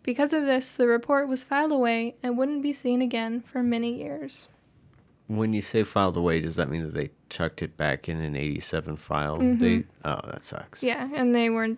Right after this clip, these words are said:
Speaker 1: obviously not looking back that far for extra reports on suspects.
Speaker 2: Interesting.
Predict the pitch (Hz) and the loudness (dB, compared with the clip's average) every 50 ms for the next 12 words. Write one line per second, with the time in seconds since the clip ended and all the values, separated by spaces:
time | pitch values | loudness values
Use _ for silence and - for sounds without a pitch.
0 | - _ _ - 254 240 240 240 240 - 240 240 233 233 226 - 240 233 233 - | -8 _ _ -4 -2 0 0 -2 0 0 0 2 2 0 0 -2 -4 -6 -6 -4
1 | 240 240 233 233 240 240 240 - 254 254 262 - - 240 240 254 247 - - 247 | -6 -6 -6 -6 -8 -10 -8 -8 -8 -8 -8 -8 -8 -8 -8 -8 -10 -10 -10 -10
2 | 247 269 277 - _ _ _ _ _ _ _ _ _ _ _ - 247 240 - - | -10 -10 -12 -16 _ _ _ _ _ _ _ _ _ _ _ -8 -8 -6 -4 -4
3 | 240 226 233 - - 240 240 233 - 254 - 262 - 294 262 - - 285 277 311 | -4 -4 -4 -6 -10 -12 -12 -10 -10 -10 -10 -10 -10 -10 -10 -8 -8 -8 -10 -10
4 | 294 - - - - _ _ - - 76 73 73 - - - - - - 82 | -12 -14 -18 -20 -20 _ _ -14 -10 -8 -8 -8 -10 -14 -16 -14 -14 -14 -16